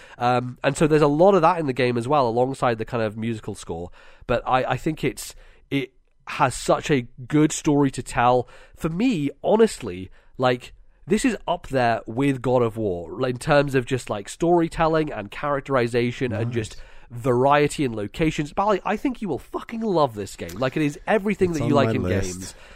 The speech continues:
Speaker 1: Um, it's so, so good, and I had an amazing time with it. I think it's, it's just the whole package when it comes to these type of things, and,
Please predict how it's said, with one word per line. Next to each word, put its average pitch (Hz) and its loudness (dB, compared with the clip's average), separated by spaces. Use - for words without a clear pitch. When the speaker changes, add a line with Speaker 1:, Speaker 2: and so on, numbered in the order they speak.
Speaker 1:
Um, 104 0
it's 156 -6
so, 202 6
so 156 4
good, 92 -4
and 113 -2
I 123 -2
had 123 0
an 120 -4
amazing 131 -2
time 117 -4
with 110 -2
it. 110 -4
I 104 -8
think 107 -10
it's, 98 -10
it's 127 -4
just - -2
the 135 -2
whole 185 6
package - -6
when 107 -4
it 101 -12
comes 95 -8
to 98 -12
these 92 -12
type 92 -10
of 90 -12
things, 87 -12
and, 92 -12